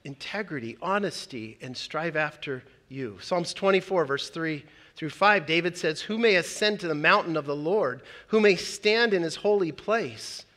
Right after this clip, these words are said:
The one who has clean hands and a pure heart, who does not trust in an idol or swear by false God, they will receive blessing from the Lord and vindication from God their Savior." So there's that divine connection. Listen,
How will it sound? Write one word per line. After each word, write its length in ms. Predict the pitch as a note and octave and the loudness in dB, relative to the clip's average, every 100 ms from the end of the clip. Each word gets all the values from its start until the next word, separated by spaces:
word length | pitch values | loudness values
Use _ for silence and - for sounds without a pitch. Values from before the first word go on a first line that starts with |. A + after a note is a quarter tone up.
| _ _ _ _ - | _ _ _ _ -20
The 80 | G2 | -8
one 180 | C#3+ | -4
who 100 | F3+ | -2
has 140 | D3 C#3 | -2 -4
clean 380 | - F#3+ G3+ F3+ | -6 -2 0 0
hands 420 | E3+ F#3+ F#3+ D3+ | 2 2 2 -2
and 100 | C3+ | -6
a 60 | |
pure 400 | B2 - F#3 G3 | -6 -6 -4 -2
heart, 520 | F#3 D#3+ E3 G2 - - _ _ _ _ | -4 -4 -4 -4 -14 -20 _ _ _ _
who 80 | D#3 | 0
does 180 | G#3+ B3 | 2 4
not 200 | B3 A#3+ | 2 2
trust 400 | G#3 G3+ - G3 | 2 2 2 -2
in 80 | |
an 120 | G3 - | 0 0
idol 360 | D3+ C#3+ D3 | 2 2 0
or 80 | D#3 | -2
swear 320 | C#3 - E3+ | -4 -2 0
by 160 | F3+ F3+ | 2 0
false 380 | F3+ F3+ F#3 F#3 | 2 0 0 -2
God, 340 | C#3+ A#2+ A#2+ C#3+ _ _ _ _ - | -6 -6 -6 -14 _ _ _ _ -6
they 140 | D#3 | 0
will 120 | G3 | 2
receive 440 | G#3+ F#3+ - F#3 B2+ | 2 -2 -4 -6 -4
blessing 480 | C3+ F3+ - A3 G#3+ | 0 0 0 -6 -4
from 180 | G#3+ | -4
the 80 | A3 | -4
Lord 400 | G3+ B2 B2 B2 B2 | -2 -2 -2 -4 -10
and 180 | C3 B2 | -12 -8
vindication 840 | C#3+ E3 F#3 - E3 C3+ - D3+ | -6 -4 -4 -6 -6 -6 -6 -8
from 340 | D3 - D3+ D3 | -10 -8 -8 -6
God 440 | C3 A#2 A#2+ B2 - - | -4 -2 -2 -4 -8 -10
their 260 | A2+ A2 | -8 -8
Savior." 720 | A2 - E3+ F3+ D#3 F2 F2+ _ _ _ _ _ | -10 -12 -8 -8 -10 -18 -20 _ _ _ _ _
So 160 | - C3+ | -20 -8
there's 260 | C3 D#3+ F3+ | 0 0 2
that 200 | A3+ G#3+ | 0 0
divine 360 | D3+ D#3+ E3+ | 0 2 0
connection. 680 | E3+ F#3+ E3 D#3+ - - F#2+ F#2 _ _ - - | -2 -4 -2 -4 -4 -10 -12 -20 _ _ -10 -4
Listen, 340 | G3+ F3 A#2 | -4 -4 -8